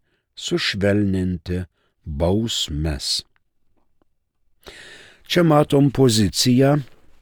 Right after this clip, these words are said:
kai tas pats nusikaltėlis padaro du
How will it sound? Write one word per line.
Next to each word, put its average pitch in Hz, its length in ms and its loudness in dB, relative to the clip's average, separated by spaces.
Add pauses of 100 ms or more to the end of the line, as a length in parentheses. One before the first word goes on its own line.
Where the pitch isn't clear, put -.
(540)
kai 127 100 2
tas - 240 0
pats - 240 0
nusikaltėlis 110 1040 0 (280)
padaro 104 680 2
du 82 340 2